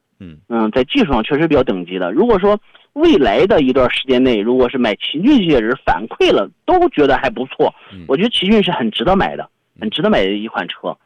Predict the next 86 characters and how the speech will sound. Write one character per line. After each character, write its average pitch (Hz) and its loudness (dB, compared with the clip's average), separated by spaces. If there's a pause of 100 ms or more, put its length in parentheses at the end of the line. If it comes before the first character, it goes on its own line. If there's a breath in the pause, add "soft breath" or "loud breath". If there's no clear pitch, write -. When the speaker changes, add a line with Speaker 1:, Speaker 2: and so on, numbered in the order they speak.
(260)
Speaker 2:
因 208 -2
为 208 2
毕 240 -2
竟 226 2
慢 254 2
慢 277 2
的 196 2
都 185 4
在 160 2
做 156 2
一 131 4
些 151 0
混 123 -2
动、 165 2 (100)
三 170 2
缸、 170 0 (320 loud breath)
节 165 2
能 185 4
减 120 0
排 131 0
的 165 2
一 - 2
些 160 2
东 220 4
西， 131 -4 (320 loud breath)
我 175 -2
觉 247 2
得 302 2
奇 - -2
骏 233 4
是 - -2
站 175 0
在 160 2 (140)
更 170 2
多 165 4
的 165 4
站 156 2
在 135 2
前 131 0
头 160 2
去 135 -2
了。 107 2
我 107 0
觉 160 2
得 262 2 (380 loud breath)
如 214 0
果 208 4
是 202 0
后 226 0
期 - -4
的 294 0
反 104 -2
应， 113 -2
我 117 2
觉 202 4
得 277 2
要 320 4
买 202 2
的 135 -4
话 170 -2
稍 285 -4
微 359 0
等 113 -4
一 208 0
等， - -4 (360 soft breath)
比 160 -2
如 202 2
说 240 0
等 123 -6
个 156 -4
三 311 -2
五 147 -2
个 165 0
月， 262 0
等 110 -2
一 208 2
段 294 0
时 131 -6
间， 131 0
一 254 0
是 240 -6
奇 - -10
骏 226 2
降 240 0
价 294 0
了， 107 -4